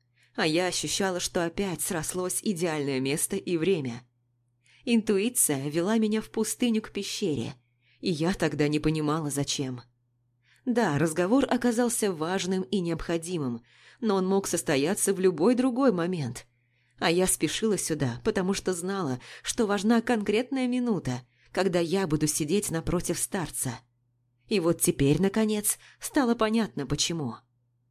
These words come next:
Судя по звукам, всадник спешился и побежал к пещере.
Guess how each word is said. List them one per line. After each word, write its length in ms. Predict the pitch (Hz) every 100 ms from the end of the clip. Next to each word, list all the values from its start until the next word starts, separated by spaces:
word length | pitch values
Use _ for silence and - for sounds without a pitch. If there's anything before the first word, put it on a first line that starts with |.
| _ _ _ _ _ -
Судя 340 | - 196 156
по 160 | 151 147
звукам, 480 | 139 190 208 131 123 - - -
всадник 540 | - 214 185 143 127
спешился 640 | - 131 127 165 - 170 151 - _
и 80 | -
побежал 480 | - 180 175 151 143
к 100 | -
пещере. 600 | 165 - - 160 117